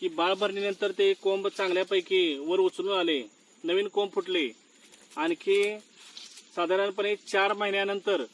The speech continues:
आम्ही मोठी भरणी केली, आणखी त्याचा रिझल्ट आम्हाला खूप चांगल्यापैकी आलाय. बाळभरणीनंतर जे खताचा रिझल्ट,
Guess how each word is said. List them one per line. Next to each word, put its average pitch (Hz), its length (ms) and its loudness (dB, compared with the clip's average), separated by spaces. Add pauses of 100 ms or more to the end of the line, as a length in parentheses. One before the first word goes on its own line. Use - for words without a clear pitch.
(500)
आम्ही 190 580 0
मोठी 185 280 0
भरणी 202 280 0
केली, 180 400 2 (520)
आणखी 190 480 4
त्याचा 196 280 0
रिझल्ट 196 280 2
आम्हाला 202 300 2
खूप - 180 -6
चांगल्यापैकी 190 500 0
आलाय. 185 160 0
बाळभरणीनंतर 202 840 -2 (380)
जे 202 160 0
खताचा 196 360 0
रिझल्ट, 190 360 0